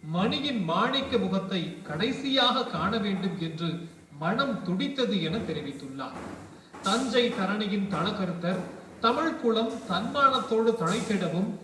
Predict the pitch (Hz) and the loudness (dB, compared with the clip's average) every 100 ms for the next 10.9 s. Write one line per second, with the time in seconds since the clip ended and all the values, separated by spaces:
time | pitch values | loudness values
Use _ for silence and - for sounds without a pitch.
0 | - - 151 208 262 220 196 - 170 208 | -14 -8 2 4 4 2 -2 -2 0 0
1 | - - - 180 214 247 320 240 247 - | -2 -10 -10 2 6 6 4 2 0 0
2 | 233 165 190 233 247 220 240 - 180 220 | -2 0 0 0 0 -2 -2 -2 -2 0
3 | - 233 202 175 175 214 214 - - - | 0 0 2 2 2 0 -2 -10 -16 -8
4 | 185 226 277 277 254 214 185 196 214 202 | 0 4 4 4 2 0 0 0 -2 -2
5 | 185 - 196 226 - 151 135 175 247 269 | -4 -2 0 0 -4 -12 -4 2 2 2
6 | 277 226 - 180 190 196 170 160 175 226 | -2 -2 -2 -2 0 0 0 0 0 -2
7 | - - - 151 185 254 254 240 240 269 | -4 -14 -20 -6 -4 -4 -2 -2 0 -2
8 | - 160 247 269 285 240 220 220 175 180 | -4 -2 -2 -2 -4 -2 0 0 -2 -2
9 | 196 190 156 156 208 - - - - 208 | 0 0 0 -2 -4 -4 -12 -20 -6 -4
10 | 311 330 302 277 226 214 196 190 226 | -4 -4 -4 -2 -2 -2 -2 0 0